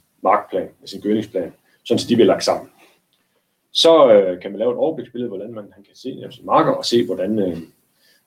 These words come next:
men der er logfiler på de enkelte marker. Og så, øh, kan han, når han kommer hen til september måned og skal styre på sin efterafgrøder, og hvor meget han er klar med det her, og se, der er nogle af markerne, hvor han ikke fik det gjort,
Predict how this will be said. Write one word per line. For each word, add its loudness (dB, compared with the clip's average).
men -6
der 6
er 6
logfiler 4
på -8
de 0
enkelte -2
marker. -10
Og -12
så, 6
øh, -2
kan -8
han, -10
når -12
han -18
kommer -8
hen 0
til -8
september 2
måned 6
og 2
skal -8
styre 2
på -2
sin -6
efterafgrøder, 0
og -6
hvor -20
meget -2
han -10
er -16
klar -12
med -14
det -4
her, -2
og -4
se, -4
der -8
er -4
nogle 2
af 0
markerne, 0
hvor -14
han -12
ikke -8
fik -20
det -20
gjort, 4